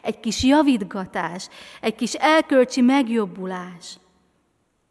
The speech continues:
hanem a szívnek, az akaratnak,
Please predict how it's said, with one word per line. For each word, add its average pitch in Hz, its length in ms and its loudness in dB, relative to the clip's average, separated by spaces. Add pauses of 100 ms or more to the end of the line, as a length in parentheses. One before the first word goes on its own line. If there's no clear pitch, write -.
(600)
hanem 214 360 -4
a 208 100 -6
szívnek, 180 1040 -6 (1000)
az - 220 -10 (200)
akaratnak, 196 1160 0